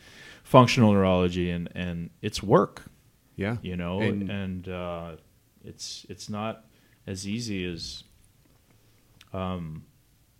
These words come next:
Speaker 1: opening up a pill bottle or taking
Speaker 2: No.
Speaker 1: a supplement, but in working for something and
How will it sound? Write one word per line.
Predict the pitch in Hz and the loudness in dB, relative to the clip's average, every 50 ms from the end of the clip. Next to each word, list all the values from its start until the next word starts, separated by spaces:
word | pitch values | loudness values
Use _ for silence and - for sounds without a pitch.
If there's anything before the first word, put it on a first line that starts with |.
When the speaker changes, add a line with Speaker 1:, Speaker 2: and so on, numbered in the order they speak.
| _ _ _ _ - | _ _ _ _ -6
Speaker 1:
opening | 104 101 - 104 98 98 | -6 -4 -4 -4 -4 -4
up | 95 - 90 | -4 -6 -8
a | 82 | -8
pill | - - 123 135 | -4 0 0 0
bottle | 127 117 92 90 90 90 90 | 2 0 0 0 0 -2 -2
or | 87 87 | -4 -6
taking | - - 104 90 95 | -6 -6 -4 -2 -2
Speaker 2:
No. | 95 92 92 | -2 -2 0
Speaker 1:
a | 90 | 0
supplement, | 87 82 135 131 139 127 107 95 92 92 - | 0 0 0 0 2 0 0 0 -2 -2 0
but | 147 135 120 95 - - - - - - - _ _ - | 2 4 4 4 2 -2 -10 -20 -20 -20 -20 _ _ -2
in | 135 127 117 113 110 101 95 - - - - - - - | 0 0 2 2 0 -2 -4 -6 -12 -20 -20 -20 -14 -6
working | 101 123 147 147 143 127 110 | -2 0 0 0 0 -2 -2
for | 98 - 101 92 | -2 -4 -6 -6
something | - - 95 87 90 - 113 120 123 117 | -6 -6 -6 -6 -6 -6 -6 -4 -4 -4
and | 104 90 87 90 95 | -4 -6 -6 -8 -10